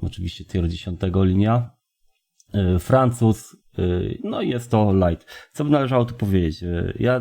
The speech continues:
y, lightami nie, nie potrafię grać, y, no ale teorię, w-, powiedzmy, teorię znam, praktyki nie znam. Dopiero się uczę lightami grać. Y, Francuzów jeszcze nie ruszyłem.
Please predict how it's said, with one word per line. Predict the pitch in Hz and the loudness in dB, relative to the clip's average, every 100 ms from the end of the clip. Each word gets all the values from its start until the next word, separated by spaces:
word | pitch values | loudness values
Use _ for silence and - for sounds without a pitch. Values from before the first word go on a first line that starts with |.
| 117 | -2
y, | 104 101 98 | 0 0 2
lightami | 104 110 123 107 98 | 0 0 0 2 4
nie, | 120 113 | 4 4
nie | 113 120 | 0 0
potrafię | 107 107 104 | -2 -2 -2
grać, | 90 92 123 - - - - - - - | -2 -2 -2 -6 -20 -18 -18 -18 -14 -2
y, | 101 101 - _ - | 0 0 -4 _ -4
no | - | -2
ale | 104 92 - - - _ _ _ - - - | 0 -2 -4 -8 -16 _ _ _ -20 -20 -4
teorię, | - 156 165 147 | -2 0 -2 -4
w-, | 120 - - - - | -8 -18 -20 -18 -2
powiedzmy, | 110 123 123 117 | 2 2 4 4
teorię | 120 113 113 98 | 4 2 2 4
znam, | 120 120 | 4 4
praktyki | 117 - 117 107 | 2 -2 2 4
nie | 95 | 4
znam. | 82 82 82 - - - | 4 0 -2 -6 -20 -2
Dopiero | 95 98 117 104 | 2 2 0 -2
się | 101 | -4
uczę | 92 90 | -2 -2
lightami | 90 98 87 | 0 2 2
grać. | 85 107 123 - | 2 4 2 0
Y, | 101 98 | -2 -2
Francuzów | 90 110 104 101 90 | 2 0 0 -2 0
jeszcze | 120 123 | -2 0
nie | 117 | -4
ruszyłem. | 107 113 113 117 - | 0 2 4 2 -4